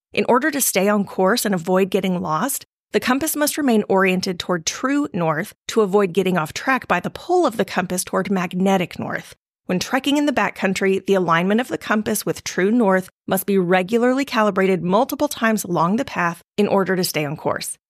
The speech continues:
Did you know that? I love learning new things. Just as the pull of magnetic north can get a hiker off track and eventually lost,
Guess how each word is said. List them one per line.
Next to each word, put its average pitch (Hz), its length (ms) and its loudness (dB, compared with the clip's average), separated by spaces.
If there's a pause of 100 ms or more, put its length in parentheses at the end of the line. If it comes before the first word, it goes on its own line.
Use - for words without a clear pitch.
(120)
Did 208 160 0
you 339 80 4
know 202 180 4
that? - 320 -4 (220)
I 220 60 2
love 202 340 2
learning 160 340 -2
new 160 100 -2
things. - 460 -8 (320)
Just 226 220 2
as - 100 -2
the 381 80 0
pull 302 240 0
of 277 80 -2
magnetic 220 580 0
north 185 280 0
can 196 160 -2
get 190 100 0
a 175 60 -2
hiker 226 440 -6
off 262 200 -4
track 185 320 -4
and 170 100 0
eventually 185 460 0
lost, 165 560 0